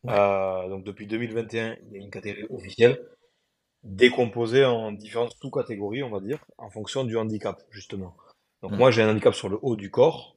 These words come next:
Speaker 2: du coup, je fais partie à une certaine sous-catégorie qui est Upper Extremity. Donc ça, c'est toutes les personnes qui ont un, un problème, ben, sur un membre, euh, un membre supérieur. Il y a une aussi d'autres catégories, donc les Lower Extremities, ceux qui ont des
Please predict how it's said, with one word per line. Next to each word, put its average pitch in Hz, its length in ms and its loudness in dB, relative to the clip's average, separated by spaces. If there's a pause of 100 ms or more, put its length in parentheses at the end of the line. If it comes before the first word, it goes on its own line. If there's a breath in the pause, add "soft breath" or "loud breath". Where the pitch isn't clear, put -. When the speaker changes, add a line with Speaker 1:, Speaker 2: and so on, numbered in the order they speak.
(120)
Speaker 2:
du 107 100 -14
coup, 135 180 -6
je 107 440 0
fais 107 120 -14
partie 123 360 -4
à 110 60 -4
une 101 120 -8
certaine 107 340 -8
sous-catégorie 110 680 -2
qui 110 180 -4
est 120 160 -4
Upper 127 380 2
Extremity. 107 580 -6 (880 soft breath)
Donc 98 180 -14
ça, 117 120 -6
c'est - 80 -12
toutes 110 140 -4
les 104 40 -4
personnes 110 320 -4
qui 101 140 -8
ont 95 120 -8
un, 92 440 -8
un 98 60 -8
problème, 101 460 0
ben, 85 280 -12
sur 92 200 -12
un 92 120 -8
membre, 101 460 8
euh, 95 340 -4
un - 20 -14
membre 110 260 0
supérieur. 101 500 -2 (360)
Il 110 140 -8
y 107 40 0
a 107 40 0
une 107 100 0
aussi 113 460 -6 (400)
d'autres 120 240 -2
catégories, 110 420 2
donc 110 220 -4
les 98 80 -4
Lower 110 400 -2
Extremities, 101 480 -6
ceux - 180 -16
qui - 80 -20
ont 101 60 -12
des 95 240 -10